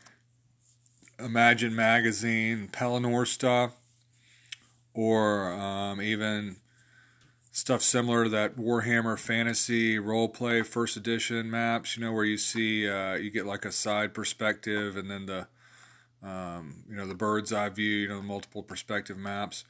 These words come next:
This guy over at crypto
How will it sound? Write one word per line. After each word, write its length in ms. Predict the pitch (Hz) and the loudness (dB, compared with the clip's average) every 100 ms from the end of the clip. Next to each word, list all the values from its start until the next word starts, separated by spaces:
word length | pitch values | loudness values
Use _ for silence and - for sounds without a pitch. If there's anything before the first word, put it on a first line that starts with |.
| - - - - - - - _ _ | -20 -20 -20 -20 -20 -20 -20 _ _
This 200 | 151 151 | -2 0
guy 320 | - 135 127 127 | 4 6 8 8
over 320 | 127 113 113 | 6 6 4
at 160 | 107 | 2
crypto 720 | - - 139 - 135 123 120 | -2 0 0 2 2 4 2